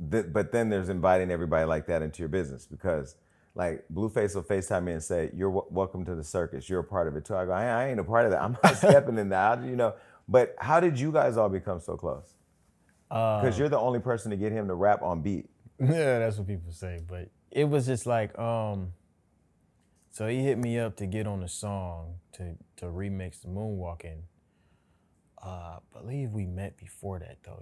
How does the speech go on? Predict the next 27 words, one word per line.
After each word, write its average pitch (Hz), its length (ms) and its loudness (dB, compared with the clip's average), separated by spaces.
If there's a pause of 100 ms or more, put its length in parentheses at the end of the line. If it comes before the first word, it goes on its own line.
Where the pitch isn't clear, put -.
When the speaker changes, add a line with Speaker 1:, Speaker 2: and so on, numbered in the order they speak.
Speaker 2:
Yeah, 95 100 -14
we 101 120 -10
hung 98 240 -8
out 90 120 -10
a 87 40 -16
few 95 180 -12
times 90 300 -12
before 92 340 -14
that. - 240 -16
But 92 100 -12
then 98 160 -8
he, 95 200 -6 (560)
he 98 140 -10
hit 104 120 -2
me 104 200 -2
up 101 140 -6
to 101 60 -6
get 98 160 -4
on 98 100 -4
the 92 60 -6
remix. 90 600 -8 (840)
And 92 180 -16
at 98 300 -6
first, 151 260 6
I'm 120 180 -2
thinking, 110 360 -4
like, 95 260 -8